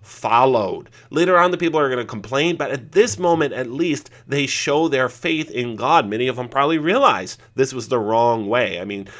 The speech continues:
not all of them probably, but many of them probably knew which way would have been the right way and the normal way.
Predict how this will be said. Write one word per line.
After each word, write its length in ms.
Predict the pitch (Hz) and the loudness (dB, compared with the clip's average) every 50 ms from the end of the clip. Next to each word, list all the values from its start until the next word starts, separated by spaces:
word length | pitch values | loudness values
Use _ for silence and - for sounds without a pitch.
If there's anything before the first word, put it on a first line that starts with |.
| - - - _ _ - | -20 -20 -20 _ _ -18
not 340 | - 120 117 113 120 131 127 - | -14 -10 -4 -2 0 0 0 0
all 280 | 110 113 127 147 151 | 4 6 6 6 6
of 120 | 143 117 107 | 4 2 2
them 420 | 117 110 110 110 113 120 - - - - - | 0 0 0 0 -2 -4 -10 -14 -20 -20 -8
probably, 540 | - - 104 104 104 113 107 117 127 147 | -4 -2 -2 0 -2 -4 -4 -2 -4 -4
but 260 | 147 117 107 98 - - | -2 -4 -6 -8 -8 -8
many 280 | 101 107 117 127 143 | -6 -4 -4 -2 -2
of 100 | 131 117 | -2 -2
them 140 | 120 117 110 | -4 -6 -6
probably 380 | - 98 87 107 110 107 98 95 | -6 -6 -6 -4 -4 -4 -4 -4
knew 420 | 98 107 113 131 123 107 107 117 | -2 2 2 4 4 2 2 0
which 280 | 123 113 120 120 - - | 0 0 -2 -4 -4 -2
way 220 | 101 107 110 107 | -2 0 0 0
would 180 | 104 107 107 104 | -2 -2 -4 -4
have 100 | 98 98 | -4 -4
been 180 | 98 104 107 | -6 -6 -6
the 160 | 104 98 90 | -6 -8 -8
right 280 | 85 95 98 107 120 - | -6 -4 -4 -4 -4 -4
way 180 | 101 101 101 104 | -6 -6 -6 -6
and 120 | 98 95 | -8 -8
the 60 | 92 | -8
normal 260 | 95 104 120 127 95 | -6 -6 -6 -6 -6
way. 220 | 87 98 98 101 | -6 -4 -4 -6